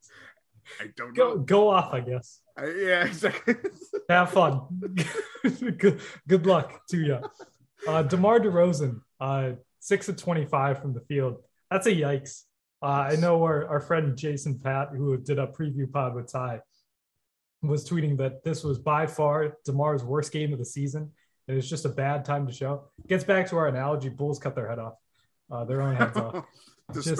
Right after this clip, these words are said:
Speaker 2: Just
Speaker 1: their face.
Speaker 2: Yeah. <laughs> I thought early on, I thought it was gonna be a classic DeMar grift game, but, uh, he only went to the, the free throw line six times,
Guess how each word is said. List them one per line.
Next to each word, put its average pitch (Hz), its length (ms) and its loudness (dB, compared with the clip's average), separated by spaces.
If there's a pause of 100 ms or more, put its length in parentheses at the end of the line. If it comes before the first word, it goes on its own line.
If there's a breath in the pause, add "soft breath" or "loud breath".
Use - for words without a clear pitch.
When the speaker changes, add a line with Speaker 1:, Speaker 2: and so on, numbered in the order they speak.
Speaker 2:
Just 156 100 -6
Speaker 1:
their 151 140 -6
face. 147 560 -10 (300)
Speaker 2:
Yeah. 139 160 0 (220)
<laughs> - 720 -4
I 190 140 4
thought 247 260 2 (240)
early 254 420 6
on, 185 320 2
I 196 120 -2
thought 185 200 2
it 180 40 2
was 160 120 0
gonna 165 140 -2
be 151 120 0
a 139 60 -4
classic 147 480 -2
DeMar 135 420 -2
grift 131 300 -6
game, 185 360 -6 (100)
but, 131 240 -2
uh, 123 180 0
he 175 140 -2
only 233 200 2
went 196 200 0
to 185 80 -4
the, 139 300 -2 (280)
the 156 80 0
free 175 240 -4
throw 165 220 0
line 143 260 -2
six - 400 -10
times, 151 520 -8